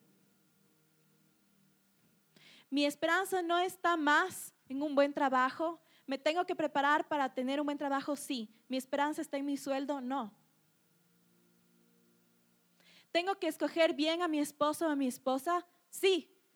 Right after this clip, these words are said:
¿Tengo que poner mi esperanza en mi esposo o esposa? No. ¿Tiene sentido? ¿En quién está tu esperanza? ¿Está en el Señor? Entonces,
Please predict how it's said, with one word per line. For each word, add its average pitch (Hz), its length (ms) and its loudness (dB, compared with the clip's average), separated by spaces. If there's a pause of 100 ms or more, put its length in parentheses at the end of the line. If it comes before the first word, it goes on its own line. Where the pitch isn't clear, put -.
(100)
¿Tengo 285 160 -4
que 294 100 -6
poner 277 300 -2
mi 294 100 -2
esperanza 269 520 -2
en 269 60 0
mi 262 60 0
esposo 262 380 -2
o 269 40 2
esposa? 254 540 -2
No. 277 300 -2 (1300)
¿Tiene 302 160 -2
sentido? 262 480 -6 (840)
¿En 302 180 -4
quién 370 360 0
está 277 320 -2
tu 269 120 -2
esperanza? 214 580 -6 (1700)
¿Está 302 340 0
en 359 100 -2
el 359 100 -4
Señor? 277 480 -2 (3000)
Entonces, 302 500 -8